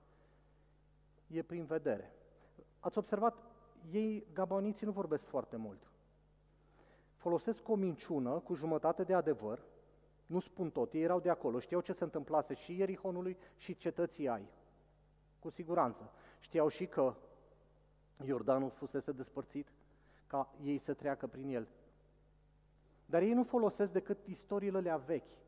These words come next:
care prind mai bine, ălea din Egipt, ce s-au întâmplat cu împărații, aia e jumătăți de adevăruri.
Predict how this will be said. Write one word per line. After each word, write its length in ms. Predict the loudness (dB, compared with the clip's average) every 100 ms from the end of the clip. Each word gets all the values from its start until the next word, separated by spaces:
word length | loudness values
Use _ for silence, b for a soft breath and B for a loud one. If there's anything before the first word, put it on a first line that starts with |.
| -20 b b
care 200 | -4 -2
prind 240 | -2 -6 -4
mai 160 | -4
bine, 320 | -4 -4 -2 -2
ălea 180 | -2
din 180 | -2 -4
Egipt, 560 | -6 -8 -10 -12 -12 -14
ce 120 | -12
s-au 200 | -6 -6
întâmplat 420 | -4 -8 -6 -6
cu 180 | -6 -10 B B B
împărații, 600 | -8 -4 -2 -2 -2 -4
aia 80 | -4
e 20 |
jumătăți 480 | -4 -8 -6 -8 -8
de 60 |
adevăruri. 480 | -8 -6 -8 -10 -12